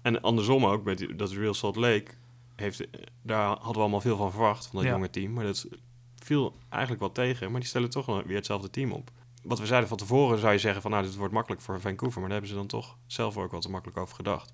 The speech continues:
Speaker 2: Ja, in de wonderen van de voetbalwereld.
Speaker 1: Ja.
Speaker 2: Dat is wel echt, eh, het balletje kan, kan raar rollen, om het zo maar te,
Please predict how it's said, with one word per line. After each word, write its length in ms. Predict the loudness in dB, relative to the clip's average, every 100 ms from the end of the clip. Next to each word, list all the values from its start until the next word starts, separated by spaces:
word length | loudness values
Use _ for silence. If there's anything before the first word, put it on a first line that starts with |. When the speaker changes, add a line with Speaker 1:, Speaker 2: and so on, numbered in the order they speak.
| -2
Speaker 2:
Ja, 260 | 0 0 -2 -14 -12
in 80 | -8
de 60 | 0
wonderen 400 | 2 2 2 0
van 120 | 0
de 60 | 0
voetbalwereld. 680 | -2 -2 -2 -4 -8 -12 -12
Speaker 1:
Ja. 280 | -2 0 0 -2 -16 -14
Speaker 2:
Dat 160 | -10 -8
is 60 | -6
wel 120 | -4
echt, 240 | -4 -8 -10
eh, 80 | -8 -6 -8 -12 -20 -20 -10 -4
het 140 | 4
balletje 340 | 8 8 6
kan, 100 | 2
kan 200 | 2 4
raar 160 | 6 8
rollen, 280 | 8 6 4 -2
om 80 | -2
het 80 |
zo 80 | 0
maar 140 | 0
te, 100 | 0